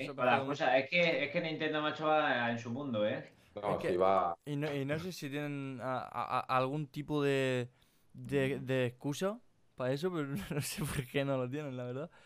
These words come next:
Speaker 3: No,
Speaker 2: No sé.
Speaker 3: porque, en plan, porque querrá evitar comparaciones, en plan, yo no me comparo, porque claro, si piensas en Xbox Series X, piensas en Play cinco, automáticamente. Tú sacas la Switch, dices, "Bueno, la Switch, los exclusivos, va a su bola", pues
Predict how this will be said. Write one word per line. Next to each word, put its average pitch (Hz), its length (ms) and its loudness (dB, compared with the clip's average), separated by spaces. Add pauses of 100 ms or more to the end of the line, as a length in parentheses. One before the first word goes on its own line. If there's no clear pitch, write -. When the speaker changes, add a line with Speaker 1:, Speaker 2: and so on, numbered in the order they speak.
(160)
Speaker 3:
No, 123 140 4
Speaker 2:
No 139 60 6
sé. 143 80 0
Speaker 3:
porque, 92 440 0
en 92 120 -4
plan, 92 540 0
porque 92 260 -2
querrá 92 240 4
evitar 95 260 2
comparaciones, 101 500 2
en 90 140 -4
plan, 90 320 0
yo 135 600 4
no 127 60 0
me 127 140 2
comparo, 110 440 2
porque 92 240 0
claro, 104 200 2
si 90 60 -8
piensas 110 340 0
en 110 120 -2
Xbox 110 320 2
Series 113 260 6
X, 123 120 -4
piensas 104 320 0
en 90 80 -2
Play 85 140 -2
cinco, 101 460 -6 (100)
automáticamente. 90 720 2
Tú 98 420 4
sacas 104 240 4
la 104 160 6
Switch, 117 200 2
dices, 107 140 0
"Bueno, 95 160 2
la 82 140 0
Switch, 110 340 0
los 98 160 4
exclusivos, 110 880 2 (420)
va 95 80 4
a 95 40 2
su 98 100 -2
bola", 107 300 6
pues - 240 -2